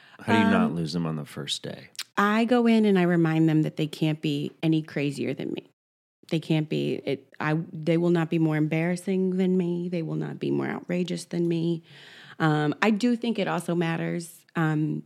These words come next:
Speaker 2: that I am a, like, that I'm an African-American woman. I think that that's not what a lot of these kids expect to see when they hear that someone's gonna come in and teach them Shakespeare.
Speaker 1: Right.
Speaker 2: Um, so I think that that, um,
Speaker 1: It's fair.
Speaker 2: uh,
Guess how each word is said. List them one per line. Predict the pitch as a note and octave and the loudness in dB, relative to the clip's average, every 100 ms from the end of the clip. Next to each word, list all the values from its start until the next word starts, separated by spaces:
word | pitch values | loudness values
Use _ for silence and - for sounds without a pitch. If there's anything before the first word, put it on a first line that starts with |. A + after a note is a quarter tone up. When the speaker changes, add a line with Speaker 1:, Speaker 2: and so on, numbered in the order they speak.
| _ | _
Speaker 2:
that | E3 D#3 | 0 2
I | D3+ | 2
am | D3+ D3+ | 2 2
a, | D3+ D3+ D3 - | 2 -2 -6 -6
like, | D3+ D#3 - _ - | -6 -6 -14 _ -6
that | E3 | 0
I'm | D#3+ | 0
an | D#3 | 0
African-American | D3+ D#3 E3 D#3+ D#3 D3+ D#3 D#3 | -2 -4 -6 -4 -2 -4 -2 -2
woman. | D3 E3 A3 C#4+ - _ _ _ _ - | 2 2 2 -2 -10 _ _ _ _ -6
I | D#3+ | -6
think | - E3+ E3 E3+ | -4 -4 -4 -4
that | E3 D#3+ E3 - - _ _ _ _ _ _ | -2 -2 -4 -10 -20 _ _ _ _ _ _
that's | F3 D#3 - | -4 -4 0
not | E3 D3+ D3 - | 0 2 -2 -4
what | F3 D3 | -4 -2
a | |
lot | D3+ D#3+ | -4 -4
of | |
these | D#3+ D#3+ - | -4 -4 -4
kids | D#3+ D3+ | -6 -6
expect | D#3+ - D#3 D3+ | -10 -4 -4 -4
to | F3 | -6
see | - E3 E3 | -4 -2 0
when | E3+ D#3 | 2 2
they | D3 | 0
hear | C#3+ E3 D#3+ F3 | 0 0 0 0
that | E3 | -4
someone's | - D#3+ - D#3+ | -4 -2 -2 -2
gonna | D#3 | -4
come | - D3+ D3 | -2 -2 0
in | D#3+ | 0
and | E3 D#3+ | -2 -2
teach | D#3 - | -6 -4
them | D#3 D3+ | -2 -2
Shakespeare. | D3+ - - F#3 G3+ A3 - - F#3+ | -4 -8 -4 -4 -2 -6 -10 -12 -4
Speaker 1:
Right. | G#3 F#3+ - E3+ | -2 -2 -4 -2
Speaker 2:
Um, | D#3+ D#3 D#3 D#3 | 0 2 0 -2
so | E3 | -2
I | D#3+ | -2
think | D3+ E3 D#3+ | -2 -4 -4
that | D#3+ D#3 | -6 -6
that, | D#3+ D3+ D#3 - - | -4 -2 -4 -8 -6
um, | D3 D3+ D3+ - | -2 0 -2 -2
Speaker 1:
It's | - | -4
fair. | - E2 F#2 - - - - _ | -2 -2 -4 -8 -18 -20 -20 _
Speaker 2:
uh, | D#3+ D3+ D3 | -2 -2 -2